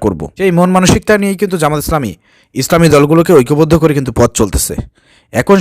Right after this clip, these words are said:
শেষ মুহূর্তে যদি আল্লাহ কবুল না করে সেটা ভিন্ন বিষয়, কিন্তু এখনই এত হতাশা হওয়ার কোনো কিছু নাই। আমরা মনে করি যে এই ধরনের নিউজ হতেই পারে, কারণ বর্তমান মিডিয়ার যুগ, মিডিয়া যে কোনো জায়গা থেকে যে কোনো তথ্য পেয়ে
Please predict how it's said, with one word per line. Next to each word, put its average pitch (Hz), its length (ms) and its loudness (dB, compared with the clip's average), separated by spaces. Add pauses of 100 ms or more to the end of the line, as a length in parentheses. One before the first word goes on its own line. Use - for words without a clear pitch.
শেষ 190 140 4 (100)
মুহূর্তে 208 320 0
যদি 208 180 2
আল্লাহ 185 160 2 (100)
কবুল 185 280 4
না 208 140 2
করে 107 140 2 (420)
সেটা 170 280 2
ভিন্ন 175 140 4 (120)
বিষয়, 107 220 0 (380)
কিন্তু 151 160 -4 (120)
এখনই 208 280 2 (100)
এত 156 120 -2 (260)
হতাশা 160 340 2
হওয়ার 143 200 2
কোনো 143 160 -2
কিছু 139 200 -2
নাই। 185 100 0 (440)
আমরা 131 240 -2
মনে 147 180 0
করি 156 140 2 (100)
যে 175 60 2 (200)
এই 123 100 0
ধরনের 139 340 0
নিউজ 160 200 4 (460)
হতেই 170 320 4
পারে, 185 140 2 (160)
কারণ 123 240 -4
বর্তমান 139 280 -2 (100)
মিডিয়ার 147 340 2
যুগ, 180 120 0 (200)
মিডিয়া 143 220 2 (120)
যে 143 120 4
কোনো 156 180 -2
জায়গা 165 240 4
থেকে 160 200 2
যে 139 100 2
কোনো 151 180 0
তথ্য 139 180 0 (120)
পেয়ে 156 180 4